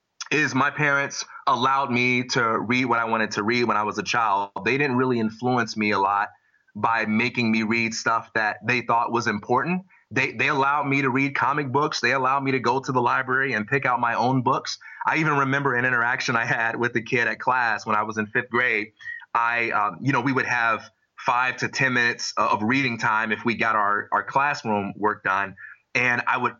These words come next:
you know, sometimes pull out my comic books or pull out my Encyclopedia Brown books. And I had a kid tell me one time, or ask me, he said, "Your parents let you read that stuff?" And I said, "Yeah, they let me read what I want." And he said, "Oh, my parents don't let me read comic books." I said, "Why?" He said,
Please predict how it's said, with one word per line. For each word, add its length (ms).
you 100
know, 120
sometimes 560
pull 120
out 160
my 120
comic 400
books 320
or 160
pull 200
out 140
my 160
Encyclopedia 800
Brown 420
books. 340
And 200
I 100
had 200
a 260
kid 200
tell 180
me 140
one 180
time, 400
or 140
ask 380
me, 140
he 80
said, 240
"Your 120
parents 360
let 140
you 100
read 200
that 140
stuff?" 280
And 120
I 60
said, 220
"Yeah, 280
they 120
let 100
me 100
read 200
what 140
I 80
want." 300
And 260
he 80
said, 320
"Oh, 220
my 140
parents 320
don't 100
let 140
me 80
read 200
comic 280
books." 220
I 80
said, 180
"Why?" 420
He 80
said, 300